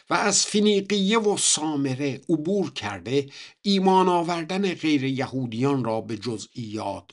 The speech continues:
بیان کردند و شادی عظیم به همه برادران آوردند. و وقتی به اورشلیم آمدند، کلیسا و رسولان و مشایخ از ایشان استقبال کردند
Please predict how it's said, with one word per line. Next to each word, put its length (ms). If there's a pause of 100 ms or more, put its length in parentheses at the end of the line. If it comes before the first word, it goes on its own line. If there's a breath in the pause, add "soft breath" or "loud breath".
بیان 360
کردند 540 (240 loud breath)
و 80
شادی 600
عظیم 760
به 120
همه 460
برادران 680
آوردند. 480 (1600)
و 40
وقتی 440
به 100
اورشلیم 680
آمدند، 640 (380 soft breath)
کلیسا 580
و 240
رسولان 720
و 80
مشایخ 680 (400 loud breath)
از 220
ایشان 560
استقبال 720
کردند 560